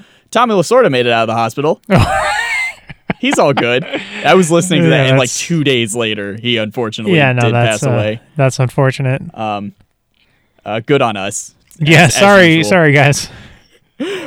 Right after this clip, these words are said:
Speaker 1: We're, we're also gonna talk about Trevor Bauer later. He's probably just going to sign tomorrow because that's,
Speaker 2: Yeah.
Speaker 1: you know,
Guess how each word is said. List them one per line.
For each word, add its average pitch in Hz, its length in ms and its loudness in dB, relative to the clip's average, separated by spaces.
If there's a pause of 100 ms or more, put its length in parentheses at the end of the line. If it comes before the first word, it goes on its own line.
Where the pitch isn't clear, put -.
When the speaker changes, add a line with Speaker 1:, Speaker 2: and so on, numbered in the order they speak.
Speaker 1:
We're, 147 220 0
we're 147 180 0
also 165 260 0
gonna 139 220 -2
talk 127 220 0
about 123 180 -2
Trevor 120 240 -2
Bauer 113 280 0
later. 120 260 -2
He's 123 180 -4
probably 160 340 2
just 131 160 -6
going 143 180 -2
to 135 60 -4
sign 127 340 0
tomorrow 104 420 -4
because 104 360 -8
that's, 120 200 -4
Speaker 2:
Yeah. 143 200 -6
Speaker 1:
you 110 140 -8
know, 92 160 -12